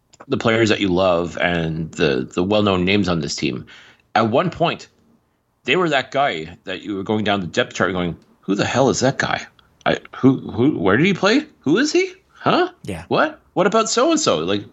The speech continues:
Speaker 1: you know, insert name of famous player here. "Why isn't he practicing?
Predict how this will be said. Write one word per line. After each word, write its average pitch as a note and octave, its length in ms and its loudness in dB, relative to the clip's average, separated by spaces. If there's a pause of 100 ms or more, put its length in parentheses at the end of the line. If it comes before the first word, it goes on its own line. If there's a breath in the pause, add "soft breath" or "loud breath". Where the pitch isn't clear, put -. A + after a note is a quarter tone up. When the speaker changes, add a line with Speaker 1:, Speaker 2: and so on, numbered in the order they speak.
Speaker 1:
you B2+ 120 -12
know, G2 160 -10
insert A#2+ 400 0
name G#2+ 260 2
of F2+ 260 0 (360 loud breath)
famous G#2 340 0
player G#2 400 0
here. G#2 360 0
"Why C#3 180 2
isn't F#3+ 180 0
he F#3 140 2
practicing? A2 440 -2